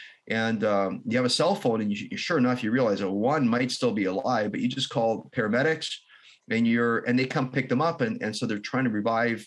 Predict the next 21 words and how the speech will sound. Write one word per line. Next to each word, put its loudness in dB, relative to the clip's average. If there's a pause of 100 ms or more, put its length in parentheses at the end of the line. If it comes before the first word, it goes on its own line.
And -2
the -2
one 0
that 0
was -2
upside -2
down, 2
they, -2
they, -2
they -2
don't -2
pronounce -2
he's -2
dead, 0
but -4 (200)
you're, 2
you're 2
thinking -2
he's -6
probably -2
gone -4